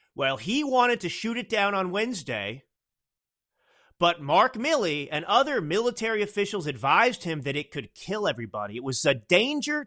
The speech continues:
to the civilians on the ground. Now, no doubt if this balloon was flying over New York City, uh, you wouldn't want to shoot it down. I understand that. But we then found out what?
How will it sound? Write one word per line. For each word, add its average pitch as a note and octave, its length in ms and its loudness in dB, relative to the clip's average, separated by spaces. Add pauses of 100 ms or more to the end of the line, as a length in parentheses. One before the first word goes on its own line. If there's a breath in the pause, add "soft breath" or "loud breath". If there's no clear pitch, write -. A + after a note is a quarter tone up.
to A3+ 300 -2
the F3+ 100 4
civilians G3 760 0
on C#3 320 0
the A#2 120 -4
ground. A2 640 0 (1040 loud breath)
Now, G3+ 200 8
no C#4 260 8
doubt C4 320 6
if F#3 140 -6
this F3+ 160 -4
balloon D#3 400 -4
was C3+ 120 -6
flying D3+ 380 0
over C3+ 200 -4
New B2 120 -6
York D3+ 300 -4
City, B3+ 540 -4 (800)
uh, F#3+ 120 4
you G#3 140 2
wouldn't A3 260 0
want G3 160 0
to F#3+ 40 -2
shoot - 280 -4
it F3+ 180 -6
down. E3+ 380 0 (160)
I D3+ 160 4
understand F#3+ 600 -2
that. G#2 320 -8 (920 soft breath)
But A3 240 6
we A#3 120 -2
then D#4+ 260 0
found G#3 380 -2
out E3+ 220 0
what? F#3 400 -2